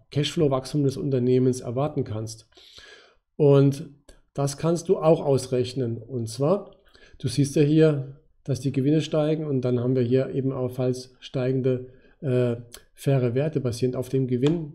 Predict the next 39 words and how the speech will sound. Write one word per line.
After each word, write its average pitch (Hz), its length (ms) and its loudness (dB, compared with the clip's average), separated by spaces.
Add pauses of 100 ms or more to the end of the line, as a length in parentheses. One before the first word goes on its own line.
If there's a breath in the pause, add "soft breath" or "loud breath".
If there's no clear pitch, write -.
Das - 180 -20
nochmal 123 200 -2
ganz 120 280 -6
kurz 131 220 -4
zum 113 100 -6
Hintergrund, 151 580 0 (220)
wie 123 120 -2
woher 113 200 -2
das 113 180 -8
kommt. 170 340 -4 (920)
Und 113 240 -2 (480 soft breath)
du 131 100 -4
kannst 135 280 2
jetzt 147 120 0
zum 143 140 0
Beispiel 135 360 0
hingehen 143 480 4
und 143 200 -4
dir 139 120 2
auch 127 80 0
die 135 140 -2
Rendite 131 440 2
berechnen 135 600 2
hier 147 400 2 (460 soft breath)
anhand 131 500 0
nur, 147 520 6 (260)
äh, 135 320 0
der 127 340 2 (140 loud breath)
fairen 143 680 2
Werte, 127 540 0 (440 soft breath)
die 143 120 2
ja 127 160 0
eigentlich 147 500 0
respektiert 143 560 -2
werden 123 240 -2
sollten 123 440 0
von 123 160 -6
der 120 80 -4
Kursentwicklung. 139 840 -2